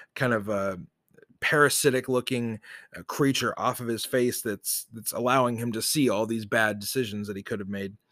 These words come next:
<laughs> And Hawkeye even says, "Appreciate the wake up shock, but it's time for you to rise and shine, buddy.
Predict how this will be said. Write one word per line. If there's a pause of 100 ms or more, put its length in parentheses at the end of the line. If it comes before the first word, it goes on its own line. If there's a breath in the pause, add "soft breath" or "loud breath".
(520 loud breath)
<laughs>
And
Hawkeye
even
says, (480 loud breath)
"Appreciate
the
wake
up
shock,
but
it's
time (320 loud breath)
for
you
to
rise
and
shine,
buddy.